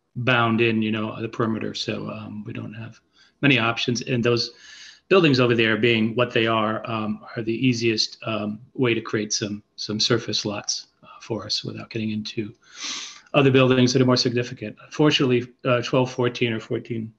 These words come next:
is, um, in the middle of that site now and, uh, creates some problems for the,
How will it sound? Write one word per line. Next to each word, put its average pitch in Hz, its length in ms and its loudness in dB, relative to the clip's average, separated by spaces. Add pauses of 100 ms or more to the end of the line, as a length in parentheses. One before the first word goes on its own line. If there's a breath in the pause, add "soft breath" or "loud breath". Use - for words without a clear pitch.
(120)
is, 117 420 -2
um, 107 460 0
in 120 80 -4
the 110 80 0
middle 117 320 2
of 107 140 -4
that 104 260 -10
site - 520 -2
now - 420 -12
and, - 200 -20
uh, - 140 -18 (360)
creates 113 240 -2
some 107 100 -6
problems 104 520 -6
for 98 140 -12
the, 98 200 -14